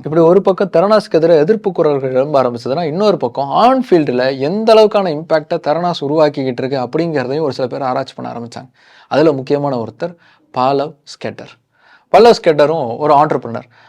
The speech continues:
அதுவும் மெடிக்கல் ஃபீல்டில் ஒரு பெரிய கம்பெனி உருவாக்கணும் அப்படிங்கிற கனவோட இருக்கிறவர். அதனால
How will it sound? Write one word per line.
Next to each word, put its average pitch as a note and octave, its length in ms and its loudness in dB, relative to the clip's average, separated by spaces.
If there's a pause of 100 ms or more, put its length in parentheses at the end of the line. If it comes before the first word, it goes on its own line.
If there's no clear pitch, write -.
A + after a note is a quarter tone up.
அதுவும் D#3 260 0
மெடிக்கல் G#3 420 4 (100)
ஃபீல்டில் D3+ 300 0
ஒரு F#3 120 0
பெரிய E3 280 4
கம்பெனி D3 340 -4
உருவாக்கணும் C3 560 0
அப்படிங்கிற C#3 320 -4
கனவோட C3 300 0
இருக்கிறவர். A2+ 440 -6 (300)
அதனால F3+ 400 2